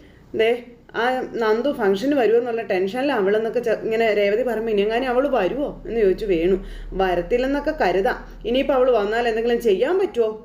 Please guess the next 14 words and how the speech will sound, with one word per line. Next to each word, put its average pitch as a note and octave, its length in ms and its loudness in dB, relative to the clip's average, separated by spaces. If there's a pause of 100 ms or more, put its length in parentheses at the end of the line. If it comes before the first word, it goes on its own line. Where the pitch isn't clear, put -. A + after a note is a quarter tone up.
എന്ന് A#3 180 0
ചോദിക്കുമ്പോൾ G#3+ 460 0 (160)
അച്ഛൻ C4 260 -2
ഒന്ന് A#3 180 0
ആലോചിക്കുക A#3 400 0
എന്തെങ്കിലും F#3+ 300 2
ചെയ്യാൻ G#3 220 2
പറ്റുമോ F#3+ 280 2
എന്ന്. E3 100 -2 (560)
രേവതിക്കാണെങ്കിൽ B3+ 680 0
ആകെ D4 540 0 (320)
ഇതായിട്ട് B3 380 2
നിൽക്കുക G#3+ 240 2
കേട്ടോ. F3+ 180 -2